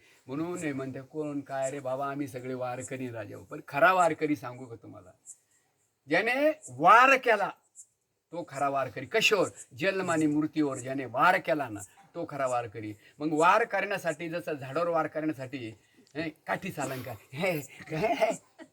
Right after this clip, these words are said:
अरे, तू ही काठी का हो ते झाड बाजूला करीन? तिथं, तिथं, हा, कुरड लागती. मग इकडे वार करायला काय लागतं? कोणचं खरग? ज्ञान खरग. आणि ते ज्ञान खरग कुठं आहे? "गुरु दाविल्या वाटा."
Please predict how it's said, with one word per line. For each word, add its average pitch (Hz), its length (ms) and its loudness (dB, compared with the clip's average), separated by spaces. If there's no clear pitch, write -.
अरे, 165 200 -6
तू 269 40 -4
ही 277 80 -2
काठी 269 340 0
का - 140 -2
हो 311 120 8
ते 262 140 -4
झाड 180 480 0
बाजूला 202 340 6
करीन? 180 360 4
तिथं, 196 200 0
तिथं, 214 180 0
हा, 226 380 6
कुरड 220 340 4
लागती. 160 440 -2
मग 147 80 -2
इकडे 202 280 -2
वार 208 200 8
करायला 208 300 2
काय 202 180 4
लागतं? 196 260 -2
कोणचं 214 420 -6
खरग? 175 240 -2
ज्ञान 170 520 2
खरग. - 320 -10
आणि 151 160 -2
ते 180 140 -4
ज्ञान 190 260 2
खरग 180 300 -2
कुठं 202 220 0
आहे? 214 180 4
"गुरु 127 340 -10
दाविल्या 123 640 -4
वाटा." 123 640 -8